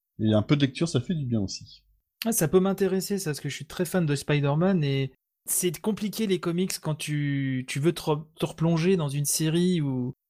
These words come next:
Speaker 2: Ou... ou resuivre un perso. Il y a tellement de séries différentes, d'époques différentes, de reboots, euh, d'univers parallèles, et cetera. C'est très, très compliqué, mais là, j'aime bien ce concept-là.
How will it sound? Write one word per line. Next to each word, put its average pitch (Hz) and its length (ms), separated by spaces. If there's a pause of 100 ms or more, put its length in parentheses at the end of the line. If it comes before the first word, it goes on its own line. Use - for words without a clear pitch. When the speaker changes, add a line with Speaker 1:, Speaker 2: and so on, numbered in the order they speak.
(120)
Speaker 2:
Ou... 135 600
ou 127 40
resuivre 156 440
un 156 80
perso. 170 400
Il 175 60
y 156 40
a 143 60
tellement 180 260
de 175 60
séries 170 240
différentes, 165 520
d'époques 185 380
différentes, 175 640
de 156 100
reboots, 175 800
euh, 151 140 (300)
d'univers 156 360
parallèles, 165 320
et 160 60
cetera. 165 400
C'est - 240
très, - 260
très 196 200
compliqué, 180 580
mais 160 80
là, 202 140
j'aime 165 180
bien 214 140
ce - 120
concept-là. 170 720